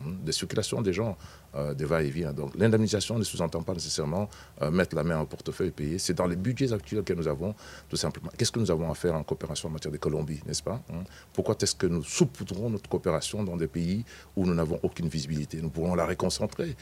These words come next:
sur les pays, euh, euh, avec lesquels nous avons une histoire commune. Et, et les gens le verraient. Ça nous ferait du bien, ça ferait du bien à nos ressortissants d'ailleurs,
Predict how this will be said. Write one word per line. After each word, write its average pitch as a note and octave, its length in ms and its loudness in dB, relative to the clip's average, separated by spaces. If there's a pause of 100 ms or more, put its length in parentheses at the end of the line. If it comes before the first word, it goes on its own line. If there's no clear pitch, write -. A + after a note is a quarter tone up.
(220)
sur - 160 -4
les D2 80 2
pays, F#2+ 340 4
euh, D#2 220 0 (400)
euh, C2+ 160 -4
avec D2+ 160 0
lesquels E2 200 2
nous D#2+ 120 2
avons D2+ 160 0
une D#2 40 2
histoire D2+ 240 -2
commune. A2+ 520 2
Et, D#2 180 -2 (300)
et - 60 -2
les D#2+ 100 0
gens E2+ 140 2
le F2+ 80 6
verraient. A2+ 300 4
Ça F2 120 0
nous E2 80 2
ferait E2 160 2
du E2+ 80 0
bien, B2 180 0
ça - 140 -2
ferait - 120 0
du D#2+ 80 -2
bien B2+ 280 0
à F2+ 80 -4
nos E2+ 120 -2
ressortissants D2 480 -4
d'ailleurs, C#2 360 -2